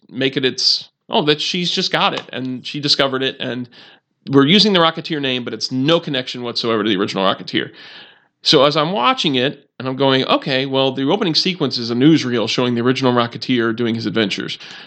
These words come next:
It takes place in the original Rocketeer's town. They're acknowledging that. The, it's got a statue, like, multiple episodes attributed to the original Rocketeer with the original Rocketeer logo. Um,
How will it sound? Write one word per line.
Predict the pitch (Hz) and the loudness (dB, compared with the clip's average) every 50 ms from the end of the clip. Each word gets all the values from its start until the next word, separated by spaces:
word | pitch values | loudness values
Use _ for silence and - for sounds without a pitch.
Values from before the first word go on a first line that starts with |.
| - - | -10 -6
It | - 143 - | -6 -2 0
takes | 156 151 147 - | 0 0 2 2
place | - 143 135 - | 0 0 0 0
in | 127 120 | -2 -4
the | 123 | -2
original | 127 147 143 139 135 131 | -2 -2 -2 0 0 0
Rocketeer's | 123 123 - - - - 120 98 - | 0 0 -2 -4 -10 -8 -8 -8 -8
town. | - - 143 135 131 127 | -6 -4 -2 -2 -2 -2
They're | 117 107 | -4 -6
acknowledging | 107 113 120 120 120 120 120 113 117 101 107 | -6 -6 -4 -2 -2 -2 -4 -6 -6 -8 -8
that. | 98 90 85 73 - - - - - - - - - | -6 -6 -8 -8 -10 -12 -20 -20 -20 -20 -20 -20 -12
The, | - - 123 - | -4 -2 0 2
it's | - 127 123 - - | 2 0 0 -2 -2
got | - 139 123 120 - | -2 -2 -2 -2 -4
a | - 120 | -6 -4
statue, | - - - 185 190 196 180 - - 139 127 120 113 107 101 101 95 - _ _ _ _ _ _ _ _ _ _ _ _ - | -2 -2 -2 -2 -4 -4 -6 -6 -6 -4 -4 -4 -4 -4 -4 -6 -10 -12 _ _ _ _ _ _ _ _ _ _ _ _ -4
like, | 127 131 127 - - - | -2 -2 -2 -4 -8 -6
multiple | 160 156 165 165 185 208 220 214 226 180 165 151 | -4 -4 -2 0 2 0 0 0 -2 0 0 2
episodes | 156 156 156 139 - - 120 104 95 98 - - - - - _ _ _ _ _ _ _ _ _ _ _ _ _ | 0 0 -2 -6 -10 -8 -10 -10 -10 -10 -10 -12 -12 -12 -16 _ _ _ _ _ _ _ _ _ _ _ _ _
attributed | - - - 190 180 160 147 135 110 | 0 2 2 2 2 2 -2 -2 -4
to | - | -4
the | 139 135 | -2 -2
original | 135 135 131 135 123 | -2 -2 -2 0 0
Rocketeer | 117 117 - 120 - 139 123 | 0 -2 -2 -4 -8 -6 -6
with | 110 110 | -4 -4
the | 113 | -4
original | 117 131 127 135 139 127 | -4 -4 -2 0 0 2
Rocketeer | 131 127 127 - 135 - - 123 117 | 2 2 0 -2 -8 -6 -6 -6 -6
logo. | 113 117 110 101 101 95 78 73 - - - - - - - - _ | -6 -6 -8 -8 -6 -4 -4 -4 -4 -8 -12 -20 -20 -20 -20 -14 _
Um, | - - 127 123 117 110 104 104 110 123 - | 0 2 4 4 4 2 2 0 -2 -6 -8